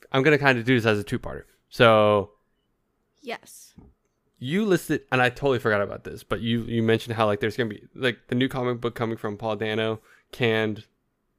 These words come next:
Speaker 1: Oh, uh, it's gonna be titled Riddler Year One, right? Is
Speaker 2: Yeah.
Speaker 1: that, I heard about it, but that's based off of this Year One, right? Or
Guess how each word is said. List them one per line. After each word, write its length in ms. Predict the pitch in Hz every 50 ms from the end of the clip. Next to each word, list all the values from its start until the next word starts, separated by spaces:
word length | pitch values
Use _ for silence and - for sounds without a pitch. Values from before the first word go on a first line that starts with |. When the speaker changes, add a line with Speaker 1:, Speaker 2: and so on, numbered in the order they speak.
| _ _ _ _ _ _ _ _ _ _ _ _ _ _ _ _ _ _ _ _ _ _ -
Speaker 1:
Oh, 160 | 104 104 - _ _ _ - _ _ - _ _ -
uh, 300 | - 113 113 113 107 107 110
it's 140 | 110 -
gonna 140 | - 131 117
be 80 | 113 110
titled 520 | - 123 113 110 110 107 - - 110 101
Riddler 240 | 113 117 113 110 113
Year 240 | 110 107 107 110 110
One, 420 | 104 101 104 104 107 117 127 120 - -
right? 160 | 120 120 113 -
Is 120 | 147 131
Speaker 2:
Yeah. 60 | 135 156 -
Speaker 1:
that, 60 | - - _ _ _ _ _ _ _ _ _ _ _ _ _ _ _ _ _ _ _ _ _ -
I 120 | 131 147
heard 360 | 147 - - - - 120 123 135
about 260 | 147 151 160 165 165
it, 140 | 160 160 -
but 100 | 123 104
that's 240 | 127 139 147 -
based 300 | - - 147 151 135 -
off 320 | - - 123 120 117 - -
of 200 | 117 110 104 - _ _ _ _ _ _ _ _ -
this 260 | 131 135 131 131 -
Year 200 | 117 113 113 107
One, 300 | 98 98 101 - - - -
right? 200 | - 104 104 -
Or 240 | 135 123 120 104